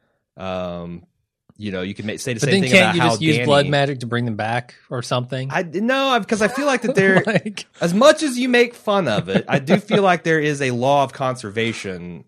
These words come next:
Speaker 1: in effect
Speaker 2: Okay.
Speaker 1: here. That, like, it takes a Khal Drogo and a witch and a unborn child to bring three dragons back to life, you know?
Speaker 2: Okay.
Speaker 1: There's, like,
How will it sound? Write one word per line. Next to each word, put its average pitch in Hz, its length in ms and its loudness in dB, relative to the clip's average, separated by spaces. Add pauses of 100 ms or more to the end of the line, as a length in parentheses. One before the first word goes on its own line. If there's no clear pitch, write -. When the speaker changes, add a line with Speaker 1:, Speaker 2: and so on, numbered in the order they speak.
(140)
Speaker 1:
in 104 140 -8
effect 104 400 -4
Speaker 2:
Okay. 92 40 -12
Speaker 1:
here. 69 360 -14
That, 107 240 -8
like, 107 200 -6
it 117 140 -8
takes 135 480 -2 (300)
a 120 100 0
Khal 123 340 2
Drogo 107 800 0
and 107 400 -4
a 98 640 -4 (420)
witch 110 840 -2 (420)
and 110 600 -2
a 104 160 -4
unborn 117 520 -2
child 107 760 -2
to 104 800 -6 (100)
bring 113 480 -4
three 117 300 -4
dragons 98 520 -4
back 85 280 -8
to 87 80 -14
life, 80 440 -14
you 92 80 -16
know? 92 440 -10 (180)
Speaker 2:
Okay. 107 240 -8
Speaker 1:
There's, 110 160 -8
like, 104 320 -6